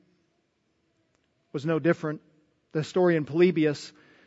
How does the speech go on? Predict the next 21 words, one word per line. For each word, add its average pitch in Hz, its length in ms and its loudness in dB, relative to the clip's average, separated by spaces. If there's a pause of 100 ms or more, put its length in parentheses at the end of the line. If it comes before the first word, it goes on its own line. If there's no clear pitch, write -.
(220)
said 190 280 4
that 180 80 4
it 175 80 -4
was, 165 220 2
quote, 196 420 0
"almost 220 500 2
impossible 151 1080 -4
to 165 120 -6
find 165 460 -2
personal 202 500 -4
conduct 156 680 -6
more 175 320 -2
treacherous 165 840 -6
or 160 180 -2
public 220 580 -2
policy 165 640 -2
more 175 500 -2
unjust 165 880 -4 (760)
than 151 220 0
in 139 160 -4
Crete." - 720 -10